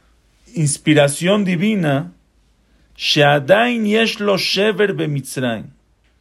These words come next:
Velo hayta nevuah mamash leodio beferush ze-, sheze Yosef". Él escuchó, vio una visión de Ruach HaKodesh,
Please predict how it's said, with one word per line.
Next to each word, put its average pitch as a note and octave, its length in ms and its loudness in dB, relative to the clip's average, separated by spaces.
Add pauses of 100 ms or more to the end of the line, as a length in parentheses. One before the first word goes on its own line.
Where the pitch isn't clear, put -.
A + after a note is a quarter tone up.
(640)
Velo C3 280 4
hayta A3+ 340 2
nevuah F#3+ 520 2
mamash F3+ 680 0
leodio D3+ 480 0
beferush D#3+ 680 -2
ze-, C3+ 200 -4
sheze C3+ 420 -8
Yosef". A#2+ 400 -8 (1120)
Él A3+ 260 2
escuchó, G3+ 640 0
vio G3 600 0
una F3+ 280 0
visión C#3+ 760 -4 (160)
de C3 140 -8
Ruach D3+ 360 -2
HaKodesh, C#3+ 720 -4